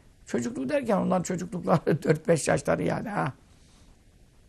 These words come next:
E, fakat, e, diğer alimler gibi böyle ihtisaslı bir medrese şey duyulmamış hani. E, bir de sultanlık var yani işte sarayda, e, şeylik var. Efendim,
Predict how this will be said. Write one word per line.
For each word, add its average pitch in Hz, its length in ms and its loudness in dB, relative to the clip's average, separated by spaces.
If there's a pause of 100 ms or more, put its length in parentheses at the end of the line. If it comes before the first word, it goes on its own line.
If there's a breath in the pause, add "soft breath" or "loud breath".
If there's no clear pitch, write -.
(1000 soft breath)
E, 160 80 4
fakat, 339 440 2
e, 180 240 8
diğer 170 200 10
alimler 165 500 10
gibi 156 300 2
böyle 151 560 6
ihtisaslı 143 640 0
bir 151 100 -2
medrese 147 500 0
şey - 300 -2
duyulmamış - 520 4
hani. 127 280 8 (1700)
E, 135 80 -2
bir 151 60 0
de 151 80 6
sultanlık 143 720 4
var 143 180 10
yani 147 360 4
işte 135 240 -2
sarayda, 143 800 6 (160)
e, - 40 -10
şeylik - 380 -4
var. 226 180 2 (540 soft breath)
Efendim, 147 480 0